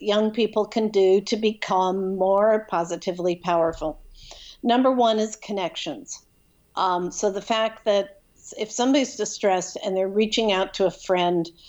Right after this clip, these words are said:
that's good. That, you know, "I'm here for you. I'm, I'm your friend." So, so connections both with, um, helpful friends as well as trusted adults.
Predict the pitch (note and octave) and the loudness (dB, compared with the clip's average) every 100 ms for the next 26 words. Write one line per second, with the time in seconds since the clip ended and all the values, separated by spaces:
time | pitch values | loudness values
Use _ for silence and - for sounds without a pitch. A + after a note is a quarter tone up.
0 | - - _ G#3 F#3+ G3 - - _ _ | -20 -20 _ 0 2 0 -6 -18 _ _
1 | _ G#3+ G3 D#3+ B2 - _ _ _ _ | _ 2 4 2 -4 -14 _ _ _ _
2 | G3 F#3 - - F#3+ F3+ F3+ F3 - G3 | 0 0 0 -4 -2 0 0 0 -2 -2
3 | G#3+ A#3 - B3 A#3+ - F3+ D#3 A#2 A2 | 0 -2 2 2 2 0 -2 -2 -4 -10
4 | - - F#3+ G3 G3 - F#3+ G3 G3+ G3 | -10 -4 0 0 -2 -2 -2 0 0 -2
5 | - G3 E3 - G3 F#3+ - - - A#3 | 0 -2 -2 0 0 0 -10 -16 -2 -2
6 | A3+ A#3+ A#3+ C#4 D4+ B3+ - F#3+ A3 A3+ | 0 0 0 0 0 0 -2 -6 2 4
7 | B3 C4 - - A3 A3 G3+ F#3 F#3+ - | 4 -2 -12 -16 -2 2 2 2 -2 -10
8 | _ _ _ _ _ - G3 G3+ F#3+ F3+ | _ _ _ _ _ -12 -4 -2 -2 -4
9 | - A3+ A#3 - B3+ - G3+ F3+ F3 - | -2 -2 -2 -4 -4 0 0 -2 -6 -10
10 | - _ _ - - - G3 G3 G3 - | -18 _ _ -20 -8 0 2 0 -2 -12
11 | - G#3 G3 G3 G3 - F#3+ F#3 F3+ F#3 | -6 0 2 2 0 -2 -4 -2 -2 -4
12 | - - G#3 F#3+ - G3 F3+ - - _ | -6 -4 -2 -4 -4 -4 -4 -12 -20 _
13 | - F#3+ F3+ - - - | -4 0 0 -2 -10 -18